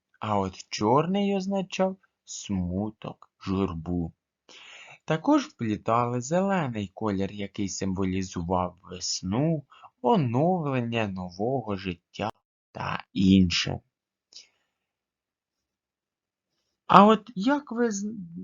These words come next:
думаєте, що означають кольори державного прапора України. Хто знає, пишіть в коментарях.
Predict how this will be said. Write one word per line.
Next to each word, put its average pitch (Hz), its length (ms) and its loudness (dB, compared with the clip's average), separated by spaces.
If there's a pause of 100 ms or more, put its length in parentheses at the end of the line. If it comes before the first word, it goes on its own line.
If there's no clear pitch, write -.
(320)
думаєте, 139 840 -2
що 180 720 0
означають 120 1120 -2 (600)
кольори 190 680 2
державного 107 760 0
прапора 107 580 -4
України. 107 560 -6 (320)
Хто 120 260 0
знає, 110 460 2
пишіть 104 480 -4
в - 100 -20
коментарях. 98 840 -4